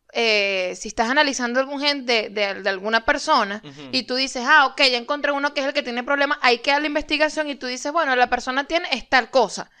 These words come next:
Speaker 1: Y
Speaker 2: Ajá.
Speaker 1: resulta que con esto, con estos, estos findings
Speaker 2: Ajá.
Speaker 1: de, de, de, con, del, del esqueleto,
Speaker 2: Ajá.
Speaker 1: se dieron cuenta que hay muchos genes que tienen muchas mutaciones. Hay demasiados.
Speaker 2: De ese,
Speaker 1: De
Speaker 2: sí.
Speaker 1: ese, siete, pues dijeron siete.
Speaker 2: Sí.
Speaker 1: Se-,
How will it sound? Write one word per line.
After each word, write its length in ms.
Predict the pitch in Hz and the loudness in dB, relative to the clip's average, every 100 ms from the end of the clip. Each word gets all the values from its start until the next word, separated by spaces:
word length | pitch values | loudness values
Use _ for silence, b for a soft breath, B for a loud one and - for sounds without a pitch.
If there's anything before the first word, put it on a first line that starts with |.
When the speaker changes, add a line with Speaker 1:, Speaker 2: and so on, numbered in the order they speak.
| b b b b | b b b b
Speaker 1:
Y 100 | 294 | 2
Speaker 2:
Ajá. 80 | 285 | 4
Speaker 1:
resulta 360 | 285 294 294 349 | 4 2 0 2
que 140 | 359 | 0
con 220 | 339 269 294 | -2 -2 2
esto, 640 | 359 320 - 240 247 311 - | 2 0 -4 -2 -2 -4 -6
con 180 | 262 247 | -2 0
estos, 320 | 247 240 302 330 | -2 -2 -2 -2
estos 420 | 269 - 302 - b b _ | -4 -6 -12 -14 b b _
findings 840 | - 381 370 294 233 233 277 - _ | -2 0 0 -2 -4 -4 -6 -12 _
Speaker 2:
Ajá. 220 | - 139 | -16 -6
Speaker 1:
de, 240 | 240 247 226 | 0 2 2
de, 260 | 214 226 | -2 -2
de, 380 | 214 220 214 214 - | 0 0 0 -4 -6
con, 440 | 220 214 202 226 _ - | -6 -6 -12 -16 _ -4
del, 340 | 220 190 180 | -2 -2 -6
del 480 | 180 175 175 - - | -6 -6 -10 -14 -16
esqueleto, 580 | - 220 339 349 240 277 320 | -14 -4 2 4 4 0 -6
Speaker 2:
Ajá. 340 | 135 220 190 | -8 -12 -8
Speaker 1:
se 120 | - | 2
dieron 200 | 269 285 | 4 4
cuenta 260 | 302 320 339 | 2 0 0
que 80 | 330 | 0
hay 220 | 277 240 | 0 0
muchos 540 | 240 247 269 381 415 330 | -2 -6 0 2 4 2
genes 180 | 277 302 | -2 -4
que 80 | |
tienen 220 | 240 240 220 | -6 -6 -4
muchas 360 | 254 466 302 | -4 -4 -4
mutaciones. 440 | 233 233 - 185 - | -6 -8 -8 -6 0
Hay 80 | 277 | 0
demasiados. 640 | 359 311 - 302 202 - 131 | 0 -4 0 2 2 -2 -2
Speaker 2:
De 480 | 156 151 160 165 135 | 2 6 6 6 2
ese, 140 | 277 | 2
Speaker 1:
De 40 | 285 | 4
Speaker 2:
sí. 40 | |
Speaker 1:
ese, 340 | 269 269 233 247 | 6 4 2 -4
siete, 360 | 294 277 226 | 0 0 0
pues 120 | 208 196 | -4 0
dijeron 260 | 220 269 | 2 2
siete. 420 | 262 311 214 - | 0 0 -2 -4
Speaker 2:
Sí. 340 | 196 - 208 208 | -16 -14 -14 -4
Speaker 1:
Se-, 220 | - 277 | 2 2